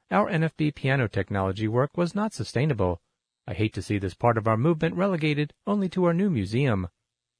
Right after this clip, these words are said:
Piano tuning for the blind has a rich history, beginning with Claude Montel in the early nineteenth century. Mister Montel was a contemporary of Louis Braille and was associated with the Royal Institute of the Blind in Paris, France,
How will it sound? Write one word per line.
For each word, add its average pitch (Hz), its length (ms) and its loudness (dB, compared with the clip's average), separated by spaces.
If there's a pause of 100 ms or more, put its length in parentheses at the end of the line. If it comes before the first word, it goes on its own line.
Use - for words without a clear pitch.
(320)
Piano 247 360 2
tuning 104 320 2
for 104 160 2
the 95 80 0
blind 107 300 2
has 143 160 0
a 170 60 2
rich 208 240 0
history, 143 480 0
beginning 190 280 0
with 185 220 -2
Claude 208 320 2
Montel 170 540 0
in 110 100 -4
the 123 120 -2
early 170 200 2
nineteenth 170 460 -2
century. 95 560 0 (580)
Mister 107 300 0
Montel 107 440 2
was 107 160 2
a 117 60 0
contemporary 123 720 2
of 135 140 0
Louis 196 240 2
Braille 151 420 4 (140)
and 165 100 0
was 180 160 0
associated 143 640 0
with 127 140 -2
the 139 80 2
Royal 185 320 4
Institute 139 520 0
of 127 80 0
the 123 80 -2
Blind 95 300 2
in 95 100 -2
Paris, 165 320 2
France, 160 460 0